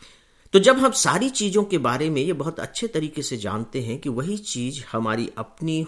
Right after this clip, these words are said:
होती है जिस पर हमारा नियंत्रण होता है, और नियंत्रण का मतलब है कि जिसके बारे में हम फैसला कर सकें, तो हम अपनी जिंदगी के बारे में फैसला क्यों नहीं कर पाते हैं?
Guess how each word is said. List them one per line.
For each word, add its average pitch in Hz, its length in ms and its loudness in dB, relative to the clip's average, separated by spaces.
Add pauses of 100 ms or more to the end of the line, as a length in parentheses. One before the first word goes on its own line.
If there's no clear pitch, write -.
होती 110 400 -4
है 95 380 -2
जिस 123 220 -6
पर - 180 -4
हमारा 110 380 -4
नियंत्रण 117 720 -4
होता 92 260 -6
है, 98 320 -2 (300)
और 131 200 4
नियंत्रण 202 420 4
का 123 140 -2
मतलब 131 360 0
है 185 100 2
कि 170 120 0
जिसके 170 280 -2
बारे 110 240 -2
में 135 120 -2
हम 202 100 0
फैसला 262 380 2
कर 90 160 -4
सकें, - 340 -10 (880)
तो 175 60 8
हम 233 360 2
अपनी 226 280 4
जिंदगी 156 460 6
के 247 120 0
बारे 180 240 4
में 226 140 4
फैसला 156 400 0
क्यों 254 220 4
नहीं 262 120 4
कर 110 180 0
पाते - 340 -12
हैं? - 160 -20